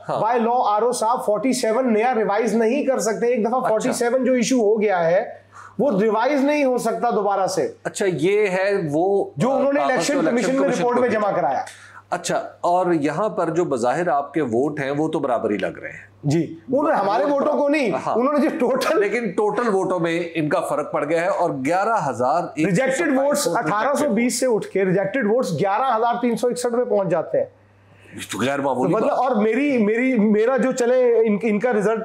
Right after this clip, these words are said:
Speaker 2: जो है मुताबिक, मेरा पाँच हजार का फर्क है। ग्यारह हजार आप, अठारह सौ बीस
Speaker 1: <laughs>
Speaker 2: आप,
Speaker 1: अच्छा।
Speaker 2: एक तो, एक तो ये, अच्छा,
Speaker 1: ठीक है।
Speaker 2: इसके अलावा भी बहुत सी चीजें हैं अभी।
Speaker 1: हाँ, जरा
Speaker 2: अच्छा,
Speaker 1: बताइए।
Speaker 2: उसके बाद ये फ़ोर्टी सेवन,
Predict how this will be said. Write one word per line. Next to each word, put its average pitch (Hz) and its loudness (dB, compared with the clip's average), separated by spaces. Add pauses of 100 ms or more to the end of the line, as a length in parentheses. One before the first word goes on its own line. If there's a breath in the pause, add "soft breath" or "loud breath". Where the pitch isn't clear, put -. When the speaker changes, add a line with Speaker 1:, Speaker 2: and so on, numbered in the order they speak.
Speaker 2:
जो 185 0
है 196 2
मुताबिक, 180 0 (360 loud breath)
मेरा 247 2
पाँच 254 -2
हजार 262 2
का 262 -2
फर्क 214 -2
है। 170 -2
ग्यारह 196 0
हजार 247 2
आप, 247 -2 (180 loud breath)
अठारह 240 0
सौ 254 -2
बीस 220 -4
Speaker 1:
<laughs> - -6
Speaker 2:
आप, 214 -2
Speaker 1:
अच्छा। 185 0
Speaker 2:
एक 262 -2
तो, 277 2
एक 233 0
तो 247 2
ये, 208 2
अच्छा, - -4
Speaker 1:
ठीक 277 -4
है। 247 2
Speaker 2:
इसके 311 -2
अलावा 262 2
भी 302 2
बहुत 214 0
सी 214 -2
चीजें 165 0
हैं 151 2
अभी। 123 -4
Speaker 1:
हाँ, 110 -6
जरा - -2
Speaker 2:
अच्छा, - 0
Speaker 1:
बताइए। 247 -2
Speaker 2:
उसके 311 0
बाद 269 0
ये 214 2
फ़ोर्टी 220 0
सेवन, 214 -2